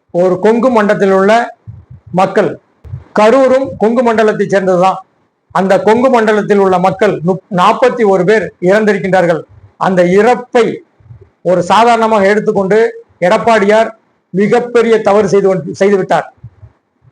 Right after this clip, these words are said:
அதை வைத்து அவர் அரசியல் லாபம் தேட விரும்புகின்றார். அதை வைத்து உங்களுடன் கூட்டு சேர விரும்புகின்றார்.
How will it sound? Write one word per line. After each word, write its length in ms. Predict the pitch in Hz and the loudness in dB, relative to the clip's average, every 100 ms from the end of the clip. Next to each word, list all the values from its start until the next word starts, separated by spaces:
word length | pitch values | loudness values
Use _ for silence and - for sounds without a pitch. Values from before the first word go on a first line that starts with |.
| - | -4
அதை 260 | 170 196 233 | 0 2 2
வைத்து 240 | 226 - | 0 0
அவர் 180 | 208 202 | 2 2
அரசியல் 440 | 190 202 202 214 214 | 2 0 0 0 0
லாபம் 340 | 175 196 214 196 | 0 0 0 0
தேட 140 | 202 | 0
விரும்புகின்றார். 600 | 190 202 196 185 170 139 - _ _ _ _ _ _ | 0 0 0 0 -2 -2 -6 _ _ _ _ _ _
அதை 300 | 160 185 233 | -2 2 2
வைத்து 240 | 233 240 240 | 2 0 0
உங்களுடன் 420 | 208 208 208 - | 2 2 0 -2
கூட்டு 200 | 226 226 | -2 -2
சேர 180 | 190 208 | 0 0
விரும்புகின்றார். 540 | 196 196 185 170 147 | 0 0 -2 -2 -2